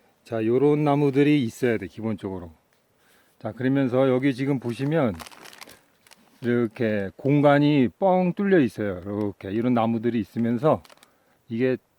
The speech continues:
다닥다닥 있는 게 아니고, 자, 이렇게 공간이, 바람이 헉, 그러니까 다다-,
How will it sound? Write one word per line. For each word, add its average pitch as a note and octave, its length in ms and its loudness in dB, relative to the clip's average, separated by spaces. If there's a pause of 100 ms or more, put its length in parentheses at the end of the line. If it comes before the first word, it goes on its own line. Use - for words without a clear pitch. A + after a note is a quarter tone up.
(140)
다닥다닥 C3+ 460 -2
있는 A#2+ 220 2
게 A#2+ 80 2
아니고, A#2+ 480 -4 (1000)
자, G2 160 -10
이렇게 A2 380 -6
공간이, A#2+ 540 0 (140)
바람이 C#3 460 2
헉, - 500 -8 (120)
그러니까 A2 120 -10 (300)
다다-, C#3+ 320 2